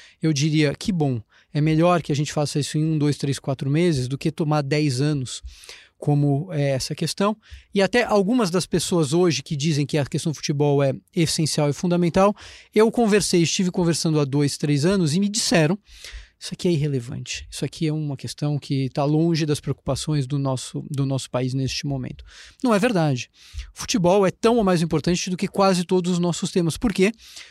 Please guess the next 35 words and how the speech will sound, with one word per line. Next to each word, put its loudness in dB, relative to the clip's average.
Porque -4
envolve 2
hoje 4
a 0
paixão 0
de 2
aproximadamente -2
cento -2
e -8
quarenta 0
e 0
cinco -4
milhões 0
dos 0
duzentos 2
e -2
dez 2
milhões 0
de -2
brasileiros, 0
que -8
são 2
consumidores, 2
muitos 0
que -2
têm 2
no 2
futebol 2
como 0
uma 2
via 0
de -2
inserção 0
na 2
sociedade, 0